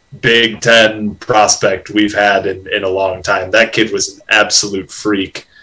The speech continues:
coming out of Ohio State. And I know he's had the injuries, but, um, no, I, I think so highly of Chase Young. That, you know, you, you compare, uh,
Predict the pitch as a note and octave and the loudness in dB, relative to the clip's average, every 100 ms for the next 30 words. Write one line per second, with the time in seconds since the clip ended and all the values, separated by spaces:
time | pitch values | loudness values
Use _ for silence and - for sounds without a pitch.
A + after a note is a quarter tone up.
0 | _ _ _ A#2 G#2+ G2+ G2 F#2+ F#2+ G2+ | _ _ _ 0 4 4 4 2 0 2
1 | F#2+ - G2+ G2 G#2 A2 A2 G#2+ A2+ A2 | 2 2 0 0 2 6 6 6 4 4
2 | G#2 G#2 G2 G2 F#2+ F#2 - F#2+ F2+ - | 2 0 0 2 2 0 -2 -2 -4 -6
3 | - - - - _ - F#2 F#2 E2+ E2 | -20 -20 -20 -20 _ -2 0 0 0 -4
4 | E2 - A2 A2 G#2+ A#2+ B2 A#2+ A#2 A#2 | -10 -12 2 6 8 6 6 4 4 2
5 | A2 G#2+ - A#2+ A2 G2+ G#2 F#2+ F#2+ F#2 | 0 0 2 4 4 2 0 2 2 2
6 | - F#2+ - G#2+ G2 F#2 F#2+ A2+ B2+ C3 | 2 2 2 2 2 2 4 6 6 4
7 | - - - _ B2+ B2 B2 B2+ C3 B2+ | -4 -20 -20 _ 6 8 8 6 4 2
8 | B2 A#2+ A2+ B2+ B2+ B2+ A2+ G#2+ - A2+ | 4 0 4 6 8 6 4 -2 0 4
9 | G#2+ F#2+ | 4 4